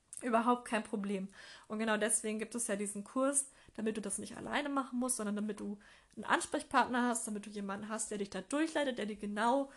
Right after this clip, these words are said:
von vorn bis hinten sagt, „Okay, jetzt ist das dran, jetzt kannst du das machen, schau doch mal hier“, dich selber auch empowert. Das heißt, dass du einfach Selbstbewusstsein entwickelst, diesen Weg zu gehen und Sachen auszuprobieren, dass du mutiger wirst, ähm, dass du Klarheit findest und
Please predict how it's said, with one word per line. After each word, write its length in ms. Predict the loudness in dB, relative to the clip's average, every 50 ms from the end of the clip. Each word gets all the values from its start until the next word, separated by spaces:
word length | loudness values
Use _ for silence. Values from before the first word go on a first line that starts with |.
| -20 -20 -20 -14
von 200 | -8 -8 -6 -6
vorn 400 | -2 2 4 4 6 4 2 2
bis 160 | 2 0 2
hinten 380 | 0 0 -6 -4 -6 -6 -2 0
sagt, 280 | 0 0 0 -2 -6
„Okay, 220 | -14 -10 -6 -4 -2
jetzt 140 | -2 -2
ist 180 | -2 -4 0 2
das 200 | 4 2 2 0
dran, 200 | -2 -4 -2 -2
jetzt 180 | -4 -6 -6 -8
kannst 220 | -8 -10 -8 -8
du 40 | -2
das 220 | -2 0 0 0
machen, 240 | -2 -4 -8 -8 -12
schau 140 | -8 -8 -8
doch 160 | -8 -8 -8
mal 120 | -8 -6
hier“, 260 | -4 -2 -2 -2 -2 -4 -8 -18 -20 -20 -16 -4 -2
dich 320 | -2 -2 -2 -6 -10 -12 -16 _ _ -20 _ -20 _ _ -20 -20 _ _ 0
selber 420 | 6 8 8 10 10 8 4 6
auch 380 | 4 4 2 2 0 -4 -10 -18 _ _ _ _ _ 0
empowert. 640 | 0 0 0 0 2 2 4 4 4 4 2 0
Das 140 | -4 -4 -2
heißt, 240 | -2 -2 -2 -2 0
dass 200 | 0 -2 -2 0
du 160 | -2 -2 0 2
einfach 560 | 2 2 0 0 0 -2 -4 -4 -4 -16 -20 _ -10
Selbstbewusstsein 880 | -2 0 0 0 0 -2 -8 -8 -2 -2 0 0 0 0 0 0 0 0
entwickelst, 720 | -2 -4 -2 -2 -2 -2 0 -2 0 6 6 6 6 6 0
diesen 240 | 0 0 0 0
Weg 200 | 0 -2 -2 -2
zu 100 | -6 -4
gehen 140 | -2 -2 -2
und 120 | -2 -2 -6
Sachen 280 | -6 -6 -8 -8 -4
auszuprobieren, 680 | -2 0 0 0 0 -2 -4 -6 -8 -6 -4 -4 -4 -4
dass 160 | -4 -6 -6
du 80 | -6 -4
mutiger 540 | -2 0 0 0 -2 -2 -4 -4 -6 -4 -4
wirst, 220 | -4 -4 -4 -6 -8 -14 -20 -20 -20 -20 -20 -20 -20 -20 -6 -2
ähm, 220 | 0 0 0 0
dass 140 | 0 0 0
du 80 | 0 0
Klarheit 480 | -2 -2 -2 0 0 0 0 -2 -4
findest 540 | -6 -10 -8 -8 -6 -4 0 -2 -2 -2 -2
und 380 | 0 0 0 0 0 -2 -8 -8